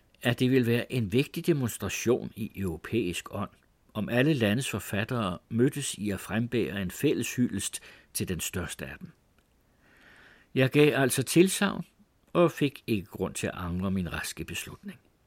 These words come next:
Allerede rejsen gennem Polen var en oplevelse. Jeg så, hvor hurtigt vor tid evner at hele de vunder, den slår sig selv.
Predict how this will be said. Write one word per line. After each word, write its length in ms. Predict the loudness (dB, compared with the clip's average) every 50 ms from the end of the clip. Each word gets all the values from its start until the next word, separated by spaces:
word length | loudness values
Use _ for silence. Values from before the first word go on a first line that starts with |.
| _ _ _ _ _ _ _ -20 -20 -20 -18 -18 -18 -18 -18 -20 -20 -12 -2
Allerede 420 | 2 4 6 6 8 8 6 4
rejsen 380 | 4 4 4 4 4 2 -2 -2
gennem 240 | -2 -2 -2 -2 -2
Polen 520 | 0 2 2 4 4 4 4 2 0 -4 -10 _ -6
var 100 | -4 -4
en 100 | -2 -4
oplevelse. 560 | -6 -6 -8 -10 -12 -12 -12 -14 -16 -18 -20 -20 _ _ _ _ _ _ _ _ _ _ 0
Jeg 140 | 2 2 6
så, 240 | 10 10 10 12
hvor 100 | 10 8
hurtigt 320 | 8 8 6 6 4 4 4
vor 120 | 4 4
tid 320 | 4 2 0 0 0 0 0
evner 400 | 2 2 2 2 2 2 0 -2 -2 -4
at 100 | -4 -6
hele 460 | -4 -6 -6 -4 -2 -2 -2 -2 -2
de 260 | -4 -4 -4 -4 0
vunder, 380 | 2 2 2 4 2 2 0 -2
den 200 | -4 -4 -6 -6
slår 300 | -6 -6 -6 -8 -8 -8 -10
sig 140 | -10 -8 -8
selv. 180 | -8 -10 -12